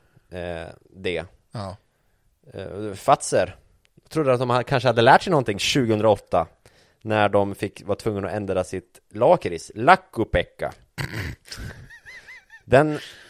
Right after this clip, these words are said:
Speaker 1: eh, förpackningen pryddes av en man med svart, krulligt hår med röda läppar.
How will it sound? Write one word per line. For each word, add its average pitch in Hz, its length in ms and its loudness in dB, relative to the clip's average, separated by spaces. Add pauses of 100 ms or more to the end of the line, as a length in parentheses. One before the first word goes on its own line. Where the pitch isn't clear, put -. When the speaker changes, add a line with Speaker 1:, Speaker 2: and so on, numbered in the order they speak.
(240)
Speaker 1:
eh, 113 300 -8
förpackningen 104 720 -4
pryddes 98 380 -6
av 95 360 -4
en 92 260 -10 (640)
man 165 480 0 (300)
med 104 280 -6
svart, - 500 0 (100)
krulligt 104 460 -2
hår 90 260 -2
med 90 160 -4
röda 85 200 -4
läppar. 90 340 -6